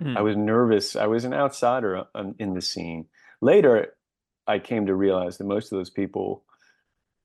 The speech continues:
Speaker 2: um, were extremely kind and sweet. Um, you know, I have to say, honestly, uh, working as a music journalist too, the people that I interacted with, um, y-,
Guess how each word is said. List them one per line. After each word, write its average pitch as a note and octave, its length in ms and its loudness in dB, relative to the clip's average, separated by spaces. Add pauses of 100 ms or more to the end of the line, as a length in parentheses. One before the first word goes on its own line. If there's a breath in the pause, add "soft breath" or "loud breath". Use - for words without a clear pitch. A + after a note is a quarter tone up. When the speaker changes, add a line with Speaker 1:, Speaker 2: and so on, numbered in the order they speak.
Speaker 2:
um, F2+ 600 -6
were G2+ 160 0
extremely F#2 720 -6 (760)
kind F#2 340 -4
and E2 120 -10
sweet. F#2+ 440 -6 (420)
Um, E2+ 420 -10 (140)
you F#2+ 100 -8
know, E2+ 300 -8
I G2+ 100 -2
have G#2 140 -2
to G2 100 -6
say, G2 220 -2
honestly, F#2+ 680 -2
uh, G#2 80 -4 (140)
working A#2+ 360 0
as F#2 100 -2
a F#2 60 -6
music G#2 320 -4
journalist F2+ 440 -8
too, G2+ 300 0 (140)
the G#2 100 -6
people C#3+ 360 0
that A#2 120 4
I A2 100 2
interacted G#2+ 540 0
with, G2 440 -4 (120)
um, F2+ 580 -10 (140)
y-, G#2+ 100 -8